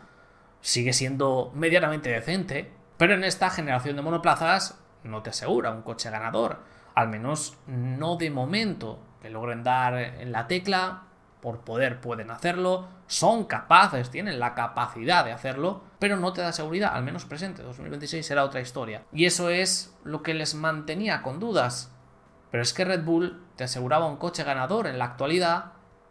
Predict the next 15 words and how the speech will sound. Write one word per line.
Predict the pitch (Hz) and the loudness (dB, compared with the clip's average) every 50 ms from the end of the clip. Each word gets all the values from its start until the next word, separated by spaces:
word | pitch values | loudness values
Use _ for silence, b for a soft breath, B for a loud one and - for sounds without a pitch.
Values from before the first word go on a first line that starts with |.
| - | -8
y | - 160 156 | -6 -4 -2
con | 156 156 151 | 0 0 0
ninguna | 156 156 156 180 214 | -2 -2 -2 0 0
seguridad | 202 - 165 147 139 135 131 127 127 185 214 165 127 | 0 0 -2 -2 -2 -2 0 0 2 4 4 4 2
hacia | 120 - 139 127 | 2 0 0 0
la | 120 120 117 117 | 0 0 0 -2
nueva | 123 127 131 127 123 127 123 123 120 117 120 | -4 -4 -4 -4 0 0 2 2 2 0 -2
generación | 123 - - 131 123 120 120 117 117 - 131 123 120 120 120 120 | -4 -6 -8 -8 -6 -6 -6 -6 -6 -8 -8 -8 -8 -8 -6 -6
de | 123 117 | -6 -4
Fórmula | - 131 123 123 127 135 127 127 | -4 -2 -2 -2 0 2 2 2
uno | 127 131 135 147 165 | 0 0 -2 -4 -2
en | 151 127 127 | -4 -4 -4
dos | 120 117 - - | -4 -6 -6 -6
mil | 123 117 113 | -6 -8 -8
veintiséis. | 113 110 110 113 113 - 165 170 160 143 131 - - | -8 -8 -8 -6 -4 -2 0 0 0 -2 -4 -6 -10